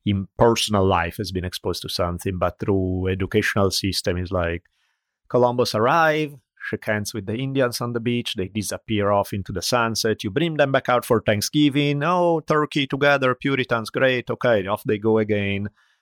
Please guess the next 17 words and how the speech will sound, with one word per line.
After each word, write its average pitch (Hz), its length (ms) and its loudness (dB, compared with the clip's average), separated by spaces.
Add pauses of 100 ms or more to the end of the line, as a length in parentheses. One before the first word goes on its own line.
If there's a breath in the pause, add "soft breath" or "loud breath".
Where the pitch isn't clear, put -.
(160)
Maybe 107 280 0
you 107 280 0
throw 101 220 -2
in 101 260 -6
some 101 440 -6
sad 101 420 -6 (120)
Trail 107 220 0
of - 180 -2
Tears 101 360 0
moment, 98 480 0
boom, 82 260 -2
done, 80 240 -2 (100)
over. 78 320 -4 (540)
And 135 120 -6
it's 107 100 -6
like, 110 140 -4 (480)
"What?" 127 400 0